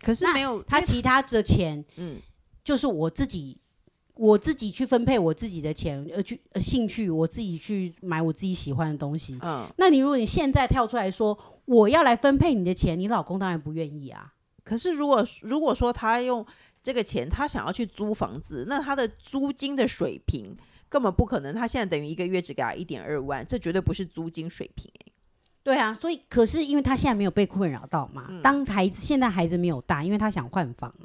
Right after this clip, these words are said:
Speaker 1: 嗯。
Speaker 2: 那你们的信义，信义区的房子也只能看你们到时候他，他不，他不做，他不做出什么的，呃，呃，干涉。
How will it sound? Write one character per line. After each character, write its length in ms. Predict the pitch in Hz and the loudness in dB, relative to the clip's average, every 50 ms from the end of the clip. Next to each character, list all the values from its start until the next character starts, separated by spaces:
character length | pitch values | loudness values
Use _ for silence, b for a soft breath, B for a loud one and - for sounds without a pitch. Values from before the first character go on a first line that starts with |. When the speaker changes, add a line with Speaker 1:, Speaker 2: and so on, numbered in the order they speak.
| - | -18
Speaker 1:
嗯。 160 | 175 175 147 113 B B B B B B B B | -16 -16 -16 -16 B B B B B B B B
Speaker 2:
那 120 | 320 311 | 2 4
你 160 | 262 226 208 | 4 4 4
们 280 | 196 196 196 202 208 202 _ - | 4 4 4 2 2 -2 _ 2
的 220 | - 214 196 180 170 | 6 6 6 4 2
信 300 | - - - - 277 254 | -2 -6 -2 0 2 2
义， 140 | 254 247 220 | 2 2 0
信 420 | - - - - - 302 277 269 | -4 -8 -10 -4 0 2 4 4
义 180 | 269 262 247 214 | 4 4 2 0
区 200 | - - 233 226 | 0 2 4 4
的 100 | 208 190 | 4 4
房 240 | - 165 151 170 170 | 4 2 0 0 -2
子 100 | - 170 | -2 0
也 160 | 165 175 208 | 2 2 2
只 260 | 208 - - 151 139 | 2 0 -4 -4 -2
能 280 | 135 139 139 135 143 - | -2 -4 -4 -6 -8 -4
看 220 | - - 294 233 | 0 0 2 2
你 60 | 190 160 | 2 0
们 180 | 156 156 180 | 0 0 2
到 160 | - 240 214 | 4 4 4
时 160 | 185 - 175 165 | 4 2 2 2
候 240 | 180 208 185 - b b b b b b b b b b b b _ _ _ _ - - | 4 4 2 2 b b b b b b b b b b b b _ _ _ _ -8 -8
他， 60 | 254 - | -6 -2
他 120 | - 285 | -2 2
不， 200 | 269 285 359 - - _ - | 4 4 2 2 0 _ 0
他 120 | - 320 | 2 2
不 160 | 311 - 277 247 | 2 4 2 0
做， 300 | - - 285 233 220 220 - - | 2 4 4 4 4 2 -2 -6
他 140 | - 262 285 | -4 -4 -2
不 200 | - 254 226 214 | -2 -2 -4 0
做 220 | - 277 254 220 | 2 4 4 4
出 220 | 214 - 233 226 | 2 0 -4 -6
什 200 | 214 - - 143 | -6 -6 -6 -8
么 220 | 127 127 123 123 127 - | -6 -8 -12 -12 -12 -10
的， 440 | 143 139 - - 92 - - - - | -10 -10 -10 -12 -14 -16 -18 -16 -10
呃， 240 | - 165 143 135 127 - | -6 -6 -4 -4 -6 -8
呃， 240 | - 156 139 135 135 - _ _ _ - | -8 -8 -8 -8 -10 -12 _ _ _ 0
干 240 | - 202 185 190 185 | 2 2 4 2 0
涉。 280 | - - 196 151 117 | 0 0 -2 -2 -4